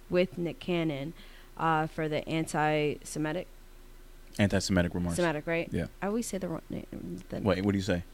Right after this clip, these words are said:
Speaker 1: Uh,
Speaker 2: Semite? <laughs>
Speaker 1: No, not Semite, but I always feel like I say it wrong. That's why I always look
Speaker 2: Well,
Speaker 1: to you. I'm like, "Am I saying it right?"
Speaker 2: anti-Semite or Semi-
Speaker 1: Semite, yeah,
Speaker 2: Yeah,
Speaker 1: Semite
Speaker 2: people s-,
Speaker 1: also works,
Speaker 2: yeah.
Speaker 1: I guess.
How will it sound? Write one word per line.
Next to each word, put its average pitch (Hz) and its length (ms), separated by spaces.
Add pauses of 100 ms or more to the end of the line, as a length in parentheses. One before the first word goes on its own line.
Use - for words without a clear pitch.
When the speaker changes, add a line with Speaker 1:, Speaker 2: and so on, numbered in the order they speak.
Speaker 1:
Uh, - 40 (380)
Speaker 2:
Semite? 131 480
<laughs> - 480
Speaker 1:
No, 285 340
not 285 200
Semite, 240 680
but 208 160
I 214 100
always 226 260
feel 240 140
like 208 160
I 180 60
say 180 220
it 170 60
wrong. 208 300
That's 180 160
why 180 80
I 175 40
always 175 200
look 175 140
Speaker 2:
Well, 220 80
Speaker 1:
to 175 60
you. 170 180
I'm 151 80
like, 147 180
"Am - 80
I 156 60
saying 147 220
it 151 40
right?" 165 140
Speaker 2:
anti-Semite 127 840
or 98 180
Semi- 185 300
Speaker 1:
Semite, 180 380
yeah, 180 340
Speaker 2:
Yeah, 98 120
Speaker 1:
Semite 190 320
Speaker 2:
people 135 120
s-, 165 60
Speaker 1:
also 160 120
works, 156 140
Speaker 2:
yeah. 160 140
Speaker 1:
I 151 60
guess. 160 200